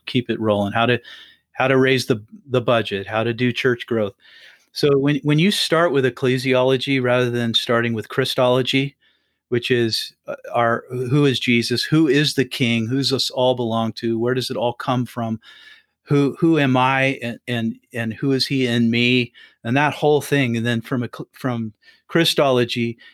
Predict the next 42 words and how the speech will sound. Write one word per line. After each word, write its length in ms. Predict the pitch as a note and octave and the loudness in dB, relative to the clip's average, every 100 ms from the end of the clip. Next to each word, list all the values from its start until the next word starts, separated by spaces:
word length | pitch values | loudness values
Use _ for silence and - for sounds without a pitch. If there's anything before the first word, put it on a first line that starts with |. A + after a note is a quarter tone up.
| _ _ _ | _ _ _
we 160 | B2+ | -2
skip, 440 | B2+ - - C#3+ - _ _ | 0 -2 0 -2 -2 _ _
we 100 | C#3 | -4
skip 380 | C#3 - G3 - - | -4 -2 -4 -4 -8
Christology, 600 | - E3+ - C#3 B2+ C3 | -2 0 2 0 2 0
but 60 | |
we 120 | C3+ | 2
also 280 | D3 G3+ D#3 | 2 2 -2
skip 280 | - - C3+ | -2 -2 -2
missiology, 840 | A#2+ E3+ - A2+ G2+ G2+ G#2 G2 - _ _ - | 0 0 0 0 -2 -4 -10 -16 -18 _ _ -8
which 160 | C3+ | -2
is, 160 | D3 C3 | -2 -2
what 240 | C3+ D#3 | 0 2
is 160 | F3+ F3 | 2 2
this 200 | C#3 B2+ | 0 -2
Jesus 520 | G#2+ C#3 E3 E3 C3 - | -2 0 2 2 -2 0
who 140 | B2+ | 2
is 120 | C3+ | 2
our 160 | C3 B2 | 2 -2
Christ, 440 | - D#3 D3 C#3 | -2 0 0 0
the 100 | B2+ | 0
anointed 520 | A2+ A#2+ C3 C3 A#2 - | 2 2 4 2 0 -2
King? 520 | D#3 D3 A2+ G#2 - _ _ - _ - | 0 0 0 -4 -10 _ _ -20 _ -4
Call, 320 | D#3+ D3 - C3 | 0 0 -2 -4
what 160 | D3 | 0
did 140 | F3 D#3 | 2 0
he 200 | D3 E3 | 0 0
do? 800 | A2+ C#3 D#3+ G#2+ F#2+ A2 C#3 - _ _ _ _ | 0 0 2 2 0 -2 -4 -8 _ _ _ _
Well, 140 | - B2 | -4 -2
he 40 | |
said, 180 | B2 B2 | -2 -2
one 120 | C#3 | 0
of 60 | F#3 | 2
the 80 | C3 | 2
things, 340 | A2+ - - _ _ _ - | 0 -6 -10 _ _ _ -8
he, 140 | B2 | -8
he 120 | A#2+ | -6
told 200 | C3 F3+ | 0 2
us 100 | G3 | 2
to 80 | B2+ | 0
follow 440 | - D3+ D3 A#2+ G2 | -2 0 2 2 0
him. 360 | F#2+ F#2+ B2 | -4 -8 -10